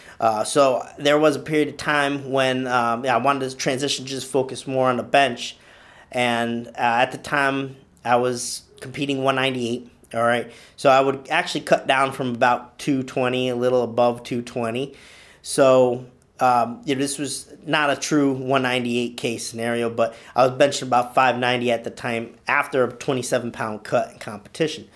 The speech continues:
And I wanted to really start to push that bench up and get into a higher weight. So I knew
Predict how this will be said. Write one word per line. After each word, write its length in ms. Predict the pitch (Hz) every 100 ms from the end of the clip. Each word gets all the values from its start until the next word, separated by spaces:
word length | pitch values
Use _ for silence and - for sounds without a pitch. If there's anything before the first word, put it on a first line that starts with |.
| - - - - -
And 400 | 127 127 123 127
I 120 | 131
wanted 400 | 143 156 151 143
to 300 | - 143 135
really 260 | 135 139 135
start 280 | - 143 131
to 60 |
push 280 | - 143 -
that 240 | 127 -
bench 280 | 131 123 -
up 160 | 127 107
and 100 | 113
get 180 | 123 110
into 260 | - 123
a 40 | 104
higher 320 | 120 117 110
weight. 340 | 113 107 -
So 320 | - 139 127 - - - - - - - - - -
I 140 | 147 151
knew 300 | 165 165